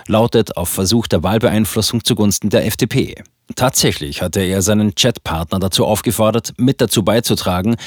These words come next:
dass die F D P sechzehn Prozent oder mehr bei der Bundestagswahl bekomme. Dann könne diese, Zitat, "so autoritär auftreten, dass die Ampel platzt", Zitat Ende.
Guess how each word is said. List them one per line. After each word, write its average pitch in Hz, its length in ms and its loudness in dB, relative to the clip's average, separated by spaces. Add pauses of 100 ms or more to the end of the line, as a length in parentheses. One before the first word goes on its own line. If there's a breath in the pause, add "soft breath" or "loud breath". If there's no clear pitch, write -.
(140 loud breath)
dass 104 160 -2
die 90 120 -2
F 107 120 -2
D 120 100 2
P 117 380 0
sechzehn 123 420 0
Prozent 117 540 -2
oder 95 300 0
mehr 92 400 2
bei 101 120 0
der 95 120 0
Bundestagswahl 95 720 0
bekomme. - 560 -8 (480 loud breath)
Dann 107 220 0
könne 123 240 2
diese, 117 340 2
Zitat, - 420 -2 (120)
"so 120 200 2
autoritär 135 640 0
auftreten, 110 600 0 (240 loud breath)
dass - 160 0
die - 140 0
Ampel 107 300 0
platzt", - 540 -2 (200)
Zitat - 320 -2
Ende. 69 320 -10